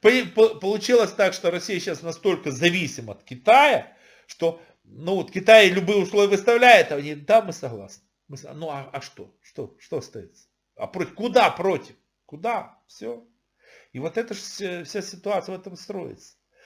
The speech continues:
Что получается так. Америка грабит,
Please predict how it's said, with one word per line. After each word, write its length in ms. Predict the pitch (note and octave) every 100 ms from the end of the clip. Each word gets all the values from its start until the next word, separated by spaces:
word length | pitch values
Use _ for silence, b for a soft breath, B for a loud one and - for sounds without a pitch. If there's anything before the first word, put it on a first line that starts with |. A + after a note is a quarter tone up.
| b
Что 160 | b D3
получается 600 | E3 G3+ G3 G3+ D3 C3
так. 320 | - F#2 - _ _ _ _ _ _ -
Америка 560 | F3+ G3 F3 C#3+ B2+
грабит, 420 | A#2 B2+ A#2+ C#3